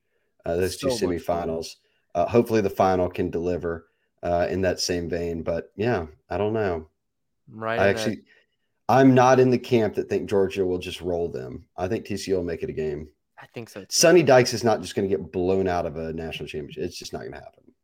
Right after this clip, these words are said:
Speaker 2: Yeah, I mean, we saw, you know, Georgia's secondary has been a bit leaky at times, whether it's with L S U, uh, whether it's with Ohio State. T C U maybe could hit a couple big plays, and, uh, yeah, we'll see. I got T C U plus thirteen and a half, so go,
Speaker 1: Sonny
Speaker 2: go
Speaker 1: Dykes is putting on that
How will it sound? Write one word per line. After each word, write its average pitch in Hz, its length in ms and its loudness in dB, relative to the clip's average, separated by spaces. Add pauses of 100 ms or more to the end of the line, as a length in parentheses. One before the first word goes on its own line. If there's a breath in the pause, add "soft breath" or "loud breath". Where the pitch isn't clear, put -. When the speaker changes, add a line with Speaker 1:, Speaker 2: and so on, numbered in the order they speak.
(220)
Speaker 2:
Yeah, 107 300 -8
I 113 40 -6
mean, 120 220 -6
we 131 80 -8
saw, 117 460 -2 (400)
you 117 140 -14
know, 95 60 -14
Georgia's 113 440 -8
secondary 104 580 -6
has 101 220 -10
been 101 480 -12 (100)
a 113 60 -16
bit 117 180 -4
leaky 110 460 -8
at 101 120 -4
times, 101 760 -10
whether 101 280 -6
it's 101 180 -12
with - 120 -16
L 104 180 -2
S 101 180 -8
U, 107 400 -8 (480)
uh, 98 80 -8
whether 98 220 -6
it's 95 140 -14
with 85 100 -16
Ohio 92 320 -14
State. 107 640 -8 (320)
T 107 160 -14
C - 160 -16
U 139 80 -10
maybe 117 240 -10
could 113 140 -18
hit 123 120 -10
a 123 60 -12
couple 123 240 -10
big 127 200 -10
plays, 156 400 -16
and, 107 180 -12
uh, 104 160 -12 (840)
yeah, 156 200 -14
we'll 110 120 -16
see. 147 300 -14
I 101 60 -14
got 113 160 -6
T 131 120 -8
C 139 140 -6
U 135 40 -6
plus 135 200 -2
thirteen 127 400 -6
and 110 100 -8
a 110 40 -8
half, 110 240 -10
so 98 200 -18
go, 107 200 -8
Speaker 1:
Sonny 120 320 4
Speaker 2:
go 104 60 2
Speaker 1:
Dykes 135 340 6
is - 80 -8
putting 123 320 2
on 117 160 4
that 110 340 2